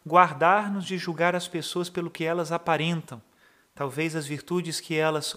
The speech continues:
ocultem de nós sejam muito mais luminosas e preciosas do que aquelas que nós ostentamos por um cargo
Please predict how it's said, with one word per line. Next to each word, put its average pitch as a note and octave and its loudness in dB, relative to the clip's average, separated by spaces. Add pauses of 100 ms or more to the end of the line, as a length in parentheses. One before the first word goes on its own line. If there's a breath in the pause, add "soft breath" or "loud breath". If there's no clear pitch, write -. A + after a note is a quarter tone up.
ocultem F3+ -2
de C#3 -6
nós D3+ -2 (440 soft breath)
sejam D3 -2
muito F#3 2
mais D#3+ 0
luminosas D3 0
e C3+ -10
preciosas C#3+ -4 (340 loud breath)
do C#3+ -4
que D#3+ 0
aquelas D#3+ 0
que - -8
nós D#3 -2 (320 soft breath)
ostentamos D#3 0 (240 soft breath)
por D3 -4
um D3 -4
cargo C#3+ -2